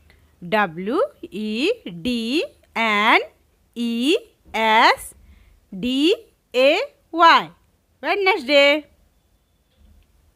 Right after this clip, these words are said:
वेडनेसडे मतलब बुधवार। Thursday, T H U R S D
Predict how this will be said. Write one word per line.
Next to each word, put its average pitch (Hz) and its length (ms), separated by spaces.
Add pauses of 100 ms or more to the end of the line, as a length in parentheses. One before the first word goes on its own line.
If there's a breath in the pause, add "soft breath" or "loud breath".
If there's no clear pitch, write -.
(520)
वेडनेसडे 170 600
मतलब 180 480 (220)
बुधवार। 311 800 (3500)
Thursday, 339 500 (680)
T 214 460 (360)
H 208 720 (200)
U 220 540 (360)
R 208 580 (340)
S 220 760 (460)
D 247 500